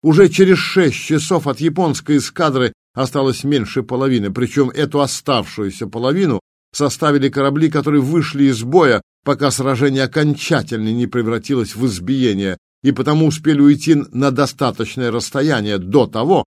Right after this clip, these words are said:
как топившие их более стойких собратьев русские корабли развернулись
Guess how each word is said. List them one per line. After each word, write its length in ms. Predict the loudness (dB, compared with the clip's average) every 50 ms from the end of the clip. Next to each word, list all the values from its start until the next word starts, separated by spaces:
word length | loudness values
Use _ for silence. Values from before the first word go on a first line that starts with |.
| _ _ _ _ _
как 160 | -4 -4 -2
топившие 580 | -2 -4 -4 -2 0 0 0 0 0 -2 -2 0
их 60 | 0
более 280 | 2 2 4 4 2 0
стойких 500 | 0 -2 0 0 0 0 -2 -6 -6 -4
собратьев 580 | -6 -4 -2 -2 -4 -4 -4 -6 -8 -6 -2
русские 540 | 2 2 2 2 2 -2 -8 -4 -4 -4 -4
корабли 480 | -4 -4 -4 -2 -2 0 0 0 0 -2 -4 _ _ _
развернулись 1000 | -4 -2 0 0 0 0 -2 0 0 2 2 2 2 2 2 2 2 0 -2 -6